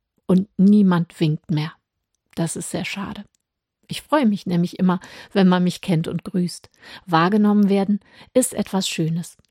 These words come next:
In unserer örtlichen Postfiliale arbeiten drei sehr nette Frauen. Irgendwann wurde ich mit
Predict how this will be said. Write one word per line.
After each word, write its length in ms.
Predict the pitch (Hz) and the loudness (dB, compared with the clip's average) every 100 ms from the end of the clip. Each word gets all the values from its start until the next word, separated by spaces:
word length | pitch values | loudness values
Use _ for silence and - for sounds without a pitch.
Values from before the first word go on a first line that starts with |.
| _ _ _ _ _ _ _ _ _ - - | _ _ _ _ _ _ _ _ _ -20 -8
In 160 | - 220 | 2 4
unserer 380 | 233 226 220 220 | 4 4 2 4
örtlichen 420 | 247 269 - 208 | 2 0 -2 -2
Postfiliale 960 | - 294 - - 185 185 180 185 185 | -2 -6 -6 -4 -2 0 0 0 -2
arbeiten 520 | - 185 185 180 175 165 | -2 0 0 -2 -4 -6
drei 260 | - 175 | -4 -4
sehr 320 | 175 - 185 | -2 2 4
nette 300 | 170 160 175 | 4 0 -4
Frauen. 400 | 156 - 156 160 - _ _ _ _ - - - | -8 -6 -4 -4 -8 _ _ _ _ -20 -20 -2
Irgendwann 640 | 269 311 254 - 180 208 | 2 4 2 2 2 4
wurde 180 | 226 240 | 4 0
ich 140 | 226 | 0
mit 220 | 220 226 | 0 -2